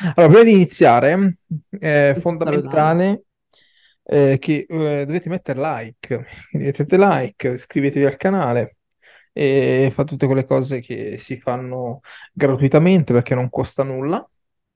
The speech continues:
Speaker 2: Assolutamente.
Speaker 1: Almeno senza prova contraria.
Speaker 2: Allora, per il momento non costa,
Speaker 1: Esatto.
Speaker 2: è un'altra, <laughs> esatto,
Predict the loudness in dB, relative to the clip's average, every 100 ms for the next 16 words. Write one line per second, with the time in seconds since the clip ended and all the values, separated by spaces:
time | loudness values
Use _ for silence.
0 | _ _ _ _ -20 _ -20 -20 -20 _
1 | -2 0 0 -2 -10 -20 -20 _ _ _
2 | -12 -8 -4 -2 0 0 0 0 0 -2
3 | -10 -16 _ _ _ _ _ _ 0 0
4 | 2 2 4 6 4 4 2 0 0 -2
5 | -2 -2 0 0 2 2 2 -2 -6 -4
6 | -4 -4 -6